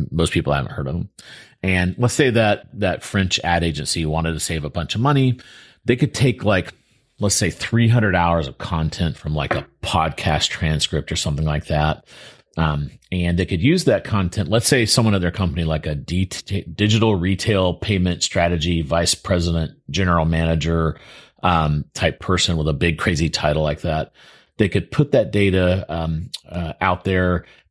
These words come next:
and run an L L M on de-, A W S and train that data on it, uh, uh, the L L M on that data. And then they could have, for example, just picking something random, they could have a retail geek bot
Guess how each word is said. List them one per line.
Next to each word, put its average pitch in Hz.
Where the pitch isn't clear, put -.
and 82
run 95
an 92
L 92
L -
M 90
on 78
de-, 90
A 90
W 98
S 151
and 87
train 117
that 87
data 82
on -
it, -
uh, 73
uh, 76
the 82
L 95
L 98
M 82
on 80
that 76
data. 80
And 101
then 113
they 104
could 101
have, 95
for -
example, 87
just 82
picking 87
something 78
random, 78
they 78
could -
have 78
a 76
retail 80
geek 73
bot 64